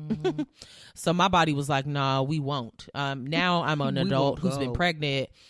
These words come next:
Speaker 2: multiple times, and I got sick, and I have kids that also get sick. So it's like, okay, I'm okay with it now,
Speaker 1: Mm-hmm.
Speaker 2: but, uh, so watching it and hearing it on T V was like a nightmare.
Speaker 1: Yeah.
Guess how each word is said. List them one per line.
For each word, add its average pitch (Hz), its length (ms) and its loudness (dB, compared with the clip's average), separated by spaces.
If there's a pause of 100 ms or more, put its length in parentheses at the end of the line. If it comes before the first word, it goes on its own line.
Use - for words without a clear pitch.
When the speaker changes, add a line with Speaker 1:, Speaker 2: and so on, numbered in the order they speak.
(180)
Speaker 2:
multiple 170 400 2
times, 156 480 0
and 143 120 -4
I 135 160 -2 (240)
got 143 220 -2
sick, - 280 -4
and 135 220 -6
I 135 180 -4
have 135 200 -4
kids 135 480 -2
that 123 200 -6
also 139 380 -4
get 127 200 -14
sick. 135 160 -12
So 165 140 -4
it's - 120 -8
like, 143 180 -6
okay, 151 260 0
I'm 147 160 0
okay 160 160 -2
with 135 140 -4
it 113 100 -6
now, 117 360 -4
Speaker 1:
Mm-hmm. 135 40 -4
Speaker 2:
but, 131 200 -4 (1200)
uh, - 720 -20
so 170 200 0
watching 151 520 0
it 190 160 0
and 151 120 -4
hearing 160 340 -4
it 165 120 -2
on 147 160 -2
T 147 260 -4
V 147 320 -4
was 143 180 -6
like 135 140 -8
a 123 60 -6
nightmare. 113 400 -12
Speaker 1:
Yeah. 135 200 -2